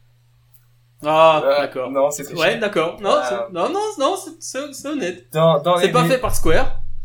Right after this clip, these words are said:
Speaker 2: ouais.
Speaker 1: je crois.
Speaker 2: Non, non. <laughs> Non, dans les livres, y a pas, y a pas grand chose, y a, euh, si, Dagger.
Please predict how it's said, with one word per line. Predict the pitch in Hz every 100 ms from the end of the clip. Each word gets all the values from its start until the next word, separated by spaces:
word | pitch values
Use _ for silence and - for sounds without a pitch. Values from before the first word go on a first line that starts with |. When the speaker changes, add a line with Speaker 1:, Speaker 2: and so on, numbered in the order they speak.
| - - - -
Speaker 2:
ouais. | 131 123
Speaker 1:
je |
crois. | 151 147 - - - - - - - - - - - 143
Speaker 2:
Non, | 175 135
non. | 117 -
<laughs> | - - - - - - - - -
Non, | 151
dans | 180
les | 185 196
livres, | 220
y | 190
a |
pas, | 170 -
y | 165
a |
pas | 190 202
grand | - 139 160
chose, | 165 185 170
y | 135
a, | 127
euh, | 123 117 113 110 107
si, | 202 196
Dagger. | 165 - 156 135